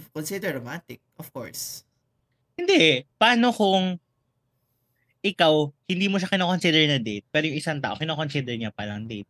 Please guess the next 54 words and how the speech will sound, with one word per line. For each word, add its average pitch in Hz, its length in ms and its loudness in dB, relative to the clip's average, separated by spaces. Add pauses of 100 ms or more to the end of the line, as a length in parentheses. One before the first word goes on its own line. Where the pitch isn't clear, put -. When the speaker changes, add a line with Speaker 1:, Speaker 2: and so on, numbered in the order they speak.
(100)
Speaker 2:
yun? 101 140 -16 (540)
Speaker 1:
Ay, 180 160 -6
hindi. 170 80 -2
Speaker 2:
Ano 208 140 6
Speaker 1:
Gusto 220 80 6
Speaker 2:
yun? 196 80 8
Speaker 1:
ko 175 80 4
Speaker 2:
It 185 80 6
Speaker 1:
yung 185 140 -2
Speaker 2:
should 185 240 4
Speaker 1:
mutual 156 100 4
Speaker 2:
be 180 80 8
a, 170 80 8
Speaker 1:
na. 156 100 6
Speaker 2:
like, 147 180 2
a - 120 -2
Speaker 1:
Yung 147 100 4
Speaker 2:
mutual 151 320 6
Speaker 1:
mutual 135 140 2
muna. 135 100 -2
Yung 123 160 2
Speaker 2:
agreement. - 280 4
Speaker 1:
mutual, 185 360 -2 (260)
mutual 214 460 -6
date. 156 340 -4
Mutual 202 540 -2
romantic 143 640 -8
date. 110 300 -16
Yes 185 220 0 (100)
or 165 180 0
Speaker 2:
Kasi 214 300 6
Speaker 1:
no? 226 40 8
Speaker 2:
may 233 140 8
nag-, 226 240 4
may 180 160 4
Speaker 1:
Sagot. 214 80 6
Speaker 2:
nagsabi 202 360 4
sa 196 180 4
akin 175 180 2
na 170 140 2
akala 165 340 -2
niya 151 160 -4
nag-date 127 460 -6
kami. 98 400 -2 (600)
Sabi - 220 -14
ko, - 120 -4 (200)
"Nag-dinner 202 580 2
lang 277 200 4
tayo." 240 680 6
<laughs> - 240 0
Uy, 247 400 8 (380)
wait 330 200 6
lang. 294 300 8
Speaker 1:
Ooh. 202 640 2